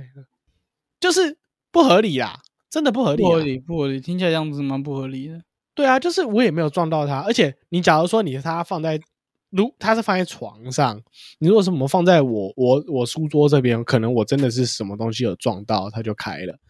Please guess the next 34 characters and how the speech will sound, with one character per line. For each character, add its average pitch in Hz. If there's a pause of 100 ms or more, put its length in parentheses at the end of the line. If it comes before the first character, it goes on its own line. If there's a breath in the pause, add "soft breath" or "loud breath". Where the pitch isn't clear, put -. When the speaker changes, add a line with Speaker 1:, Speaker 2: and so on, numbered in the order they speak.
(280 soft breath)
Speaker 1:
他 339
是 359
放 339
我 156
室 -
友 160
床 139
上， 165
我 123
室 -
友 151
床 131
是 202
软 180 (200)
的 -
欸， - (840)
更 226
不 247
可 156
能 127
有 123
什 113
么 113
撞 131
到 151
啊， 113
什 110
么 107
东 110
西 110
的。 110 (240)
Speaker 2:
嗯。 165
Speaker 1:
我 117
就， 147